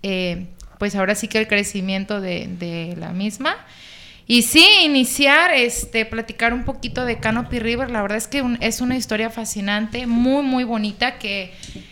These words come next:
es ejemplo en todo el país. Bueno, incluso, pues, ex-, eh, los extranjeros también les,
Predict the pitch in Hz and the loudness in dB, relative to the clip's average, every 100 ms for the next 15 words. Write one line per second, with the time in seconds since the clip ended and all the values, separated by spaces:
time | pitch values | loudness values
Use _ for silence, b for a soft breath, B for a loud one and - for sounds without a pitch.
0 | B - 233 277 277 262 262 277 233 339 | B 4 4 4 2 2 2 2 -2 -6
1 | 381 294 226 220 220 226 254 226 202 247 | -4 0 0 2 2 0 0 -2 -2 -2
2 | 254 233 240 226 208 202 208 202 240 220 | -2 -2 0 -2 -4 -6 -6 -6 -4 -2
3 | 202 - - - 220 208 208 190 - - | -4 -6 -20 -10 -8 -6 -6 -8 -10 -6
4 | 196 190 185 190 - 190 185 208 220 214 | -6 -4 -6 -6 -6 -6 -6 -4 -4 -4
5 | 208 196 196 202 214 202 196 - | -6 -6 -4 -4 -2 -2 -4 -8